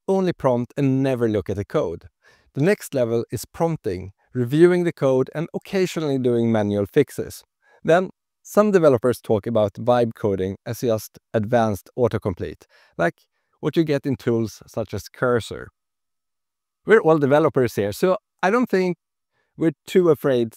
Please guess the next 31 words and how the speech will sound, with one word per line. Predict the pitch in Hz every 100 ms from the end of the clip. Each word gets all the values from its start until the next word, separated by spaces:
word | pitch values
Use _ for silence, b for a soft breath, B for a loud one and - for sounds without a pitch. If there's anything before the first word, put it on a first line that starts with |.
| -
to | 127
look | 113 -
at |
the | 104
code. | - 127 92 104 - _ _ b b
We'll | 175
focus | 175 214 208 -
more | 175 170
on | 151
the | 143 143
middle | 151 180 151 123
definition. | 120 117 98 - 87 - _
You | 113
prompt, | - 165 175 185 _
you | 110 110
review, | 117 101 127 165 170 - -
and | 175
you | 190 -
ask | 135 -
the | 147 127
A | 123 113
I | 110
to | 107
correct. | - 107 95 - _ _ _ _ _ _ _
And | - 208
you | 202
occasionally | 208 - 180 156 156 143
do | 127
manual | 120 113 104 98
fixes | - 98 104 87
yourself. | 92 - 95 - -